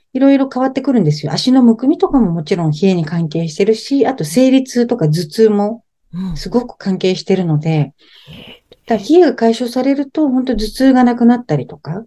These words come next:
Speaker 2: うん。
Speaker 1: 生理痛がね、あの、和らいだりとか、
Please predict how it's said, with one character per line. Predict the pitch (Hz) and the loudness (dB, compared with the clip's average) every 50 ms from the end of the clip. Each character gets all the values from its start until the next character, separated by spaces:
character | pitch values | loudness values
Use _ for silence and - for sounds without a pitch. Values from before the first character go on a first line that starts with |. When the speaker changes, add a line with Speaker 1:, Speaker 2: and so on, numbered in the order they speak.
| _ _ - | _ _ -12
Speaker 2:
う | 175 180 | -6 -4
ん。 | 185 196 196 190 180 165 147 123 - _ | -2 0 0 0 -2 -2 -4 -8 -10 _
Speaker 1:
生 | - - 240 226 226 | -6 2 4 4 4
理 | 226 214 | 4 0
痛 | - - 202 202 | -4 -4 -4 -2
が | 202 214 214 - - _ - | -2 -2 -4 -4 -6 _ 0
ね、 | 254 302 269 185 156 147 | 2 2 2 2 0 -4
あ | - 165 165 | -6 -6 -6
の、 | 160 165 165 180 185 | -4 -4 -2 0 0
和 | 190 196 | 2 2
ら | 196 196 | 2 2
い | 196 160 | 2 2
だ | 160 156 | 0 0
り | 156 151 | -2 -4
と | - 147 | -6 -10
か、 | 151 - - 175 170 156 143 147 | -12 -8 -6 -2 -2 -2 -2 -4